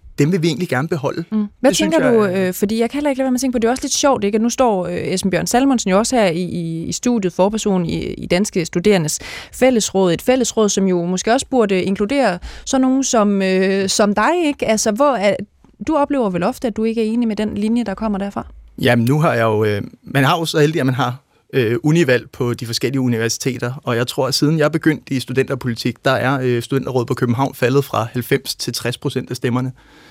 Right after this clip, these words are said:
Speaker 1: og jeg har tænkt og håber, at den, øh, tendens fortsætter.
Speaker 2: Mener du, at det, som, øh, Esben Bjørn Salmonsen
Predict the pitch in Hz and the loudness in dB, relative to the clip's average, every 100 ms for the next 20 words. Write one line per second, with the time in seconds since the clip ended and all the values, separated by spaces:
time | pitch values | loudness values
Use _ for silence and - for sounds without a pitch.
0 | - _ - 110 120 - 135 - 123 120 | -20 _ 0 2 2 0 -2 -2 0 2
1 | 123 135 113 120 - 117 110 107 107 120 | 2 2 2 -2 2 2 4 2 0 -2
2 | 110 - 117 123 120 - _ _ - - | -2 -2 -2 -2 -6 -10 _ _ -20 -20
3 | _ - 214 262 196 175 220 226 220 170 | _ 0 2 4 2 2 0 0 2 0
4 | 165 208 208 208 - 156 139 147 147 143 | 2 2 4 2 2 0 0 -2 -6 -2
5 | 185 - 175 160 - 185 208 - 156 | 0 0 2 2 2 2 2 2 -2